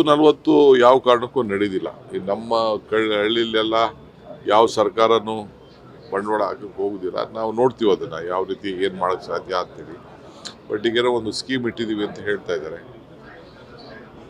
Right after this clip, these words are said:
So ನಮ್ಮ ರಾಜ್ಯಕ್ಕೆ ಯಾವ್ದೋ ದೊಡ್ಡ ಪಾಲು ಕೂಡ ಇಲ್ಲಿ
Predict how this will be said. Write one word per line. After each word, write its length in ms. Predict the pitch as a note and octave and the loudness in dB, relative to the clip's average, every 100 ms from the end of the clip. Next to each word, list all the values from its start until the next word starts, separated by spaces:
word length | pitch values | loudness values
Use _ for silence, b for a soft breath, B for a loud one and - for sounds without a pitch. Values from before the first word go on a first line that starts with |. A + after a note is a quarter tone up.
| - - | -10 -2
So 160 | A2 G2+ | 0 0
ನಮ್ಮ 260 | B2 C3 A2+ | 0 4 8
ರಾಜ್ಯಕ್ಕೆ 540 | B2 A#2 C#3 C3+ C#3+ B2+ A2+ A2 | 8 6 -2 2 2 2 2 4
ಯಾವ್ದೋ 260 | A2+ A2+ G#2 G#2+ | 4 4 4 2
ದೊಡ್ಡ 200 | G#2+ A#2 - G2+ | 4 2 4 6
ಪಾಲು 280 | G#2+ A2+ - G2+ | 6 4 0 0
ಕೂಡ 120 | G#2+ A#2+ - - F#2+ | 0 0 -6 -12 -8
ಇಲ್ಲಿ 160 | G2 | -6